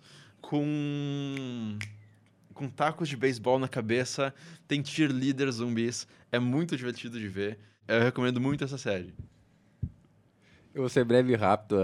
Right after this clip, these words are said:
Speaker 2: Assistam Mindhunter, tá na Netflix lá. São dez episódios. Pra quem gosta de True Detective, Hannibal, enfim. É um dos melhores,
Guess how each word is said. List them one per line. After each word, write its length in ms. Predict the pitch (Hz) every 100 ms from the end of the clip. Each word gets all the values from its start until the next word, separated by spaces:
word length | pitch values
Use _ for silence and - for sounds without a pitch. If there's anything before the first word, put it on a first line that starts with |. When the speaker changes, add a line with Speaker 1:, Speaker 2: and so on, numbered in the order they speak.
| 92
Speaker 2:
Assistam 460 | 92 - 107 101 117
Mindhunter, 680 | 107 107 98 98 104 107 98
tá 160 | 95
na 100 | 92
Netflix 680 | 92 92 - - 95 95 -
lá. 280 | 90 90 95
São 180 | 98
dez 240 | 90 92 92
episódios. 840 | 92 87 87 87 101 98 - - - - - - -
Pra 120 | 95
quem 240 | - 95 90
gosta 360 | 92 98 -
de 120 | 90
True 200 | 85 104
Detective, 720 | 95 90 - 95 - - 87 82 -
Hannibal, 680 | 104 104 87 85 85 - 82 -
enfim. 500 | 170 - - 104 107 - - - _ _
É 180 | - 95
um 140 | 95
dos 140 | 92 90
melhores, 600 | 92 98 98 90 -